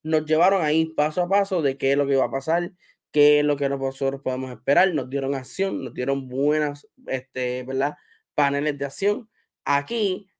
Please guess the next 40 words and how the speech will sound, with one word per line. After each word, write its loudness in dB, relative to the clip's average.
eh, 0
nos -2
dan -4
acción, -4
pero 0
también -2
nos -4
dan 0
diferentes -6
puntos -2
para 2
uno 0
entonces -4
recopilar 0
información, -2
pero 2
todavía 2
no -2
la 0
han 0
unido. -2
Hay -8
que 0
ver 2
si -6
para 0
el -8
próximo, -4
pues, 2
entendemos -2
un -4
poco -2
mejor 0
este -4
cómic. 0
No -2
es -4
que -10
sea 0
malo, 0